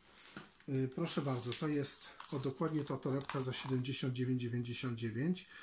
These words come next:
Taka podwójna, więc to było w zamówieniu te dwie sztuki.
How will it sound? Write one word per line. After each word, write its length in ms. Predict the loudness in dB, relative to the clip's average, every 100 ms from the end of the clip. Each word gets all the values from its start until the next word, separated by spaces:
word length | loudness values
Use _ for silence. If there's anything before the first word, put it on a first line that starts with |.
| -16 -20 -4
Taka 260 | -4 -2 -2
podwójna, 640 | -2 0 0 0 -2 -4
więc 280 | -4 -4 -2
to 120 | -2
było 540 | 2 2 2 0 -2 -6
w 420 | -6 -2 -2 -2
zamówieniu 560 | 0 2 4 4 2 0
te 120 | -4
dwie 320 | -2 -2 -2 -4
sztuki. 640 | -6 -6 -10 -6 2 4